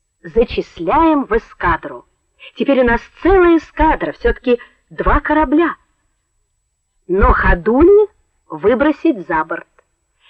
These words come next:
Мы никогда никого не пугаем. Пусть все видят, какой мы добрый, безобидный народ», предупредил командир.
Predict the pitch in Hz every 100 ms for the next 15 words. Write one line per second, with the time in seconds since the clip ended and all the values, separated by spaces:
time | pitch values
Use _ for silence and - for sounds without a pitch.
0 | _ 202 254 320 302 - 311 226 156 190
1 | 277 302 - 233 254 269 302 220 180 180
2 | 180 208 _ _ _ _ _ - 269 311
3 | - - 349 190 233 240 262 262 - -
4 | - 226 190 160 208 262 349 359 370 _
5 | _ 247 202 190 160 202 226 269 294 185
6 | 175 175 - _ _ - 196 147 185 170
7 | 170 160 160 160 156 139